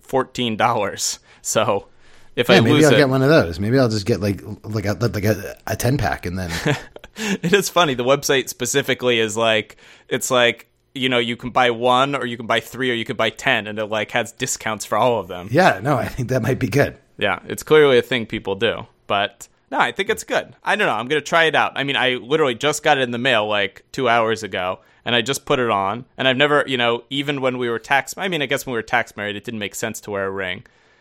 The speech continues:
Speaker 1: But, uh, you know, I'm gonna try this out. I'm gonna walk through life and see if anything diff-, ever, you know, life is different.
Speaker 2: So I, you know, I saw once they, they have these rings that have, like, um, R F I D chips in them,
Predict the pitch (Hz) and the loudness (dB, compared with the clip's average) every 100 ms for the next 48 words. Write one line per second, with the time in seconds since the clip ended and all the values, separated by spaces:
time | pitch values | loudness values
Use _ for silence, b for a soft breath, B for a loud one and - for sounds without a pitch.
0 | b - 110 104 - - - _ _ _ | b -2 2 2 -2 -10 -20 _ _ _
1 | _ _ 101 104 98 92 90 92 - _ | _ _ -4 0 2 0 0 -4 -8 _
2 | - 180 208 - 220 240 220 220 220 214 | -4 -2 -2 -4 -6 -6 -2 0 0 0
3 | 233 139 113 135 135 120 131 139 - 123 | 2 0 0 -4 -4 0 2 2 0 0
4 | 127 110 101 - 120 110 - 110 107 - | 2 0 -4 -6 -4 -4 -4 -4 -4 -4
5 | 101 98 104 - 107 101 - - 104 90 | -4 -2 -4 -4 -8 -8 -14 -8 -6 -4
6 | 90 101 95 98 101 - - - B B | -4 -4 -4 -10 -10 -10 -14 -18 B B
7 | B B - 165 165 175 170 151 - 247 | B B 2 4 4 4 4 4 2 2
8 | 220 131 123 123 139 135 135 131 135 147 | 2 2 0 0 2 0 -2 0 0 2
9 | 170 147 104 123 131 120 117 95 117 104 | 0 -2 0 0 0 0 -2 -2 -2 -2
10 | 110 101 101 98 82 78 73 - 110 123 | -4 -4 -6 -8 -8 -12 -14 -10 0 2
11 | 120 120 101 107 - 143 - 147 156 185 | 2 0 -2 -4 0 0 2 0 2 -2
12 | - | -4